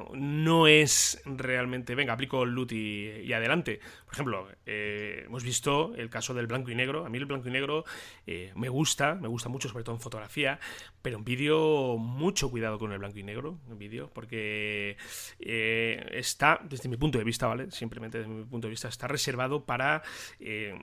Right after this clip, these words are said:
mm, producciones, para, para, para vídeos, eh, desde mi punto de vista, ya insisto, como más serios, ¿verdad? Como más, eh, enfocado a, a temas más,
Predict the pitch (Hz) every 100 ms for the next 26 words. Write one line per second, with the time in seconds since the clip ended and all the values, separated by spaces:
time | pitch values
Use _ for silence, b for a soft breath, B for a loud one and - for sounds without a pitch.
0 | - - 123 117 113 110 107 117 110 -
1 | 139 147 127 120 117 117 117 117 185 156
2 | 143 147 - - - 117 110 107 110 107
3 | 107 107 B B B B - - 139 -
4 | - 147 131 151 139 135 170 170 139 131
5 | - 165 170 147 110 135 - 151 160 185
6 | 135 117 135 - 170 160 147 151 - 120
7 | 127 147 147 - 120 117 131 135 - 127
8 | 123 123 B B B - 131 131 131 131
9 | 127 120 117 117 117 120 107 - - -
10 | 120 127 135 131 131 131 131 - - 143
11 | 135 131 131 127 -